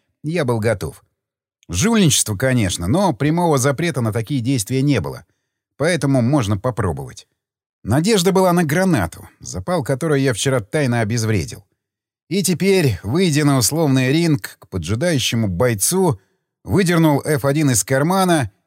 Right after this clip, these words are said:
и кинул её под ноги Февралю. У того при виде слабо шипящей и пускающей дымок эвки даже улыбка пропала. И он, бросившись в сторону, залёг.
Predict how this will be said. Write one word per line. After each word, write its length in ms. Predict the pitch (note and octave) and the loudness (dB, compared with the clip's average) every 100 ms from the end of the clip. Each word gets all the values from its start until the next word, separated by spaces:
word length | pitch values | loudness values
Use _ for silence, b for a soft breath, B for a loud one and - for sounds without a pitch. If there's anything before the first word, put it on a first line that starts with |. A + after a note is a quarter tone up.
| _ | _
и 160 | G3+ A#3+ | -6 -4
кинул 320 | - A3 F#3+ | -2 -2 0
её 180 | D#3+ D3 | 2 0
под 220 | - E3+ | 0 -2
ноги 220 | C#3+ A2+ | 0 -2
Февралю. 560 | A2+ A2 B2+ G#2 D2+ C2+ _ _ _ _ _ | -2 -2 0 0 -2 -8 _ _ _ _ _
У 100 | F2+ | -6
того 360 | G#2+ D3+ F#3+ A2 | 0 2 2 0
при 180 | B2 | 0
виде 240 | D3+ E3+ B2+ | 0 0 0
слабо 320 | - C#3+ C#3 | 0 0 0
шипящей 640 | - B2+ D3 D#3+ - G#2+ | -2 -2 -2 0 0 -2
и 40 | G2+ | -4
пускающей 640 | B2+ - E3 B2 F#2 G#2 | -4 -4 -2 -2 -2 -4
дымок 380 | G2 C#3+ D3+ F#3 | 0 0 0 0
эвки 420 | F#3 - - - _ _ - | -2 -2 -12 -14 _ _ -8
даже 300 | F2 D#3+ D3 | -2 2 2
улыбка 320 | D#3 A2 - | 2 0 -2
пропала. 520 | F2+ F#2+ F2+ D#2+ C#2+ - _ _ - | -4 -2 -2 -4 -6 -14 _ _ -4
И 120 | G#2+ | 0
он, 260 | G3+ G3 | 4 4
бросившись 540 | C#3+ F#3+ D#3 C#3+ D#3+ B2+ | 4 2 0 -2 -2 0
в 20 | |
сторону, 480 | - - F3+ C#3 B2 | -2 0 0 2 2
залёг. 500 | A2+ D#3+ G#2+ D2+ | 2 2 0 -4